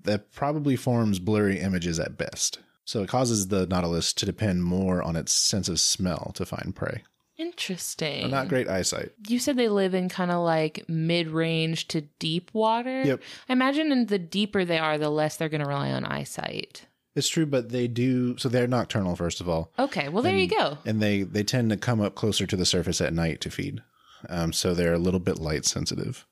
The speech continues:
Speaker 2: That makes sense.
Speaker 1: Yeah.
Speaker 2: So I guess they're like, if they didn't really need eyesight that much, they're probably like, "Eh,
Speaker 1: Yeah.
Speaker 2: we don't need to work on that so bad."
Speaker 1: <laughs> My next point for effectiveness is their tentacles. They're a little different from the other cephalopods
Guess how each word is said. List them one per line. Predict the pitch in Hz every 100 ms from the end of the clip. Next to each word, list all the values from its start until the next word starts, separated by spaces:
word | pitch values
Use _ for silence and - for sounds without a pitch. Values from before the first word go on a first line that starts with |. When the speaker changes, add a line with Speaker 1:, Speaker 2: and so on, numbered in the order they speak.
| _ - 196
Speaker 2:
That | 190
makes | 160 -
sense. | - - -
Speaker 1:
Yeah. | - - - _
Speaker 2:
So | -
I | 285
guess | 330 302
they're | 254 233
like, | 208 202
if | 202
they | 208
didn't | 220 214
really | 208 175
need | 175 202 214
eyesight | 208 208 - 208
that | 202 196
much, | 185 185 185 185 180 180 180
they're | - 170
probably | - 170
like, | 170 165 - -
"Eh, | 285 269 262 262 254 175
Speaker 1:
Yeah. | 151 247 247 240 - - -
Speaker 2:
we |
don't | 277 233
need | 190
to |
work | 151 143 -
on | -
that | -
so | - 160
bad." | - 120 - - _ _ -
Speaker 1:
<laughs> | - - -
My | 120
next | 123 135
point | - 131 123 120
for | 107
effectiveness | 110 98 101 98 -
is | 101 95 92 143
their | 90 95
tentacles. | 104 117 143 160 196 - - _ _ - - _
They're | 113
a | 123
little | 127
different | 127 127 117 87
from | 110
the | 104
other | 104 101
cephalopods | 120 110 95 92 82 95 -